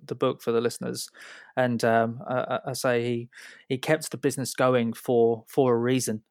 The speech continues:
You know, I, I think that was, it was always there. It was, you know, just every, every year, provide the annual return. It's now, now called a confirmation statement or something, I think,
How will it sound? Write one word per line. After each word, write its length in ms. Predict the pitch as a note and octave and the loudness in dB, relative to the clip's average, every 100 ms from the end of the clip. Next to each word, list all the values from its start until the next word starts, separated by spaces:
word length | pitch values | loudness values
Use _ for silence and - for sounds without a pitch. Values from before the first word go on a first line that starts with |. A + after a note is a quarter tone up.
| _ - | _ -4
You 60 | A#2 | 0
know, 160 | A2 | 2
I, 220 | A2+ A#2 | 4 4
I 40 | B2 | 2
think 160 | B2 | 0
that 100 | B2+ | -4
was, 200 | A#2 - | -4 -6
it 120 | - B2+ | -6 -6
was 120 | C#3 | -2
always 300 | B2+ B2 A2+ | 2 2 2
there. 320 | B2 A#2+ A2+ | 2 2 2
It 100 | A2+ | 0
was, 160 | - - | -2 -6
you 60 | |
know, 100 | A#2+ | -4
just 220 | A2 A#2+ - | -4 -4 -2
every, 360 | A#2+ A#2+ A2+ A#2 | 0 -2 -4 -4
every 240 | A#2+ B2 B2 | -2 -2 0
year, 380 | A#2+ A#2 A2+ - - - _ | 4 4 2 -6 -20 -20 _
provide 260 | B2+ B2 B2 | -2 2 4
the 80 | |
annual 220 | B2 A#2+ A2+ | 4 2 0
return. 520 | A2+ - A#2+ A#2 A#2 | -2 -2 0 0 -2
It's 200 | - - | -6 -2
now, 260 | A#2 A2+ - | 0 0 -2
now 160 | B2+ | -6
called 180 | A#2+ A#2+ | -4 -6
a 40 | |
confirmation 500 | - A#2 A#2+ A#2 - | -6 -6 -4 -6 -6
statement 380 | A2 A2+ A2 A#2 | -6 -4 -4 -6
or 80 | A2 | -6
something, 340 | - A2+ A2+ | -8 -10 -8
I 60 | A2+ | -8
think, 320 | A#2 A#2 - | -6 -6 -8